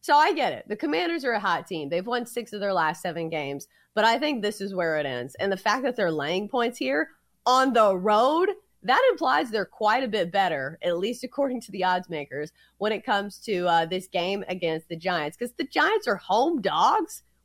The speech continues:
What are we doing? At least I'm gonna throw the Giants in a teaser 'cause I don't think that the Commanders are gonna be blowing out the Giants at least. So I think that's the one game that really caught my eye.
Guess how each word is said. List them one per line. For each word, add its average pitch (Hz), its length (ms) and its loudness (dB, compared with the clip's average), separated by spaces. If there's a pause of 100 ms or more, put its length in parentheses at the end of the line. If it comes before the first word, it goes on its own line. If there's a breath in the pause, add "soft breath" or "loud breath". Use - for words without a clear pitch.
What 523 160 4
are 494 180 6
we 339 60 0
doing? 320 500 2 (240)
At 247 160 4
least 320 300 0
I'm 311 100 2
gonna 247 160 -2
throw 240 220 -2
the 202 100 -2
Giants 185 460 -2
in 180 120 -2
a 156 60 -4
teaser 185 400 -6
'cause 170 180 -8
I 180 120 4
don't 226 220 0
think 208 180 -2
that 190 160 -4
the 175 40 -4
Commanders 185 640 -2 (240 soft breath)
are 185 140 2
gonna 202 220 0
be 175 160 0
blowing 175 500 2
out 220 240 2
the 156 120 -4
Giants 151 500 -6
at 165 120 -4
least. 156 380 -8 (220)
So 233 120 0
I 214 120 4
think 277 240 -6
that's 190 260 0
the 202 120 0
one 170 280 -2
game 190 320 -2
that 180 160 -4
really 185 400 0
caught 147 260 -4
my 120 200 -6
eye. 78 260 -10